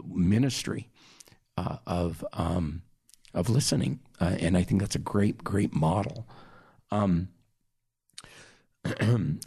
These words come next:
I, um, also, I want to just say that,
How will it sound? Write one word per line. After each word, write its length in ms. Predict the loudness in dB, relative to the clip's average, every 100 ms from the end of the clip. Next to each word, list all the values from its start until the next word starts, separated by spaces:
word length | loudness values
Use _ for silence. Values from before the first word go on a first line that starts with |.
| -2
I, 600 | 0 2 2 4 4 2
um, 420 | 0 2 2 0 -6 -2
also, 460 | 0 2 0 0 -2
I 80 | 0
want 220 | 2 0
to 260 | 2 2 0 -2
just 300 | 0 0 2
say 300 | 0 2 0 -4 _ _ -8 -2
that, 420 | 2 2 2